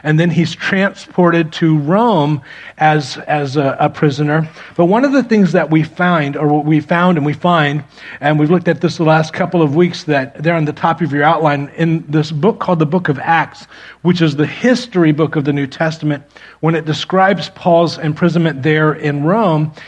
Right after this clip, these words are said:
it says, "For two and a half years, Paul stayed there in his own rented house," and, uh, we underline rented, "and welcomed all who came to see him boldly and without hindrance,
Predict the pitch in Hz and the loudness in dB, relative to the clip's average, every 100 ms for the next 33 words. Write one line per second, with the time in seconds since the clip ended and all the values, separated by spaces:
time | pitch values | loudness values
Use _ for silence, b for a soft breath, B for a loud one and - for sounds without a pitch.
0 | B B 160 - 165 - 151 208 220 190 | B B -4 -2 -2 -4 -2 0 2 2
1 | 180 170 165 156 - - 170 160 - 190 | 2 0 0 0 -2 0 0 0 -2 0
2 | 190 160 156 147 135 139 - 175 175 147 | 2 2 0 -2 -4 -4 -4 -2 0 0
3 | 175 175 143 - 202 151 127 - - B | -2 -2 -8 -6 -2 -2 -4 -8 -16 B
4 | B B B 143 143 151 156 160 156 147 | B B B -2 0 0 0 2 2 2
5 | 139 180 180 147 135 139 _ _ _ _ | 2 2 2 0 -4 -8 _ _ _ _
6 | _ _ - 165 175 180 160 160 165 160 | _ _ -4 0 2 2 2 2 2 2
7 | 175 180 170 143 170 160 147 151 185 185 | 2 0 0 -2 0 2 2 2 2 2
8 | 170 151 - 156 - 185 180 185 180 | 0 0 0 -2 0 -2 2 0 -2